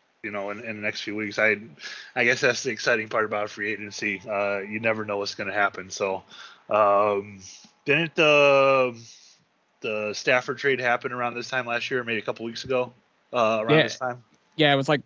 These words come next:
Speaker 2: the week before the Super Bowl a year ago. So, uh, I'm shocked that there hasn't been any movement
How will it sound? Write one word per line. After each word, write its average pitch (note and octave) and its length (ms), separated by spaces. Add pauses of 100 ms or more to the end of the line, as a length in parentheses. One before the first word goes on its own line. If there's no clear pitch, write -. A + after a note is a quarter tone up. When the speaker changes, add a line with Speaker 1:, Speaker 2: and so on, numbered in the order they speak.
(140)
Speaker 2:
the B2+ 100
week C3 240
before C3 260
the B2 80
Super A#2+ 300
Bowl A2+ 240
a A2+ 40
year A#2 180
ago. A2 260
So, A2 340 (420)
uh, C#3+ 280
I'm D#3 180
shocked C#3+ 640 (140)
that D3 100
there D3 100
hasn't C#3+ 260
been C#3+ 120
any C#3+ 140
movement C#3 500